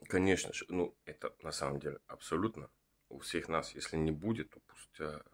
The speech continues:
э, будем искать её на улицу, да,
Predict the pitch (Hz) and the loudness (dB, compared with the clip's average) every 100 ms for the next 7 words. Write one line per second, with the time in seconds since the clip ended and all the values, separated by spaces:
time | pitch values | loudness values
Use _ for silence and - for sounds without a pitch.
0 | _ - - - 69 80 78 78 - 82 | _ -12 -8 -6 -2 0 2 0 0 0
1 | 78 - 78 76 76 71 69 - _ 50 | 0 -6 -8 -2 2 4 2 -2 _ -20
2 | - - _ _ _ - - 92 107 135 | -20 -20 _ _ _ -18 -2 6 8 8
3 | - - 71 71 | 6 -2 -2 -2